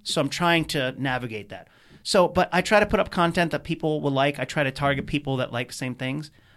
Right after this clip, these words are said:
Um, and then also just, uh,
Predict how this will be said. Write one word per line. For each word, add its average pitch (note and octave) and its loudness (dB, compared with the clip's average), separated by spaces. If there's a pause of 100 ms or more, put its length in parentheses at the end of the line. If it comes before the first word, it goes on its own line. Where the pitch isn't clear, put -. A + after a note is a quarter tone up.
(140)
Um, C#3 0 (400)
and D#3 0
then D3+ 0
also E3 0
just, - -6
uh, C3+ -2